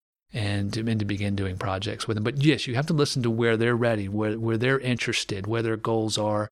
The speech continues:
how much time do they have to be realistic, 'cause you want to be successful beyond your time there, beyond the job. So I ask them, you know, "How much time do you have,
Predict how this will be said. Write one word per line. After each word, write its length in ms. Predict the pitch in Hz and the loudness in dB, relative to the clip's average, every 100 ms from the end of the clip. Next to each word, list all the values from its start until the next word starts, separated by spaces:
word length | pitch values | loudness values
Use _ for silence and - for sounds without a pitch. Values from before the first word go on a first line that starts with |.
| _ _ _ _ | _ _ _ _
how 100 | - | -4
much 220 | 120 110 - | -4 -2 -4
time 360 | - 117 120 | 0 2 2
do 80 | 113 | 2
they 120 | 117 | 0
have 380 | 110 110 107 107 | 0 0 0 -2
to 80 | 107 | -4
be 120 | 107 | -2
realistic, 760 | 107 110 104 107 - 107 110 - | 0 0 0 0 0 -2 -4 -6
'cause 160 | 123 | -2
you 40 | 156 | 2
want 140 | 180 | 2
to 60 | 123 | 2
be 80 | 123 | -2
successful 680 | - 110 - 113 - 113 | 0 -2 0 0 0 -4
beyond 440 | 101 107 110 110 104 | -2 -2 0 0 0
your 120 | 101 | -2
time 380 | - 127 123 120 | -2 0 0 0
there, 160 | 98 | 0
beyond 280 | 95 110 123 | 0 0 0
the 60 | 113 | 0
job. 460 | 123 135 110 98 - _ _ _ | 0 2 0 -4 -10 _ _ _
So 160 | - 113 | -8 -2
I 100 | 110 | 0
ask 380 | 120 127 131 - | 4 4 2 -2
them, 200 | 117 113 | -2 0
you 60 | |
know, 80 | 107 | -2
"How 80 | 104 | 0
much 160 | 127 - | -2 0
time 220 | 131 131 | 0 0
do 60 | 135 | 0
you 80 | |
have, 360 | 123 127 151 165 | 0 0 -2 -6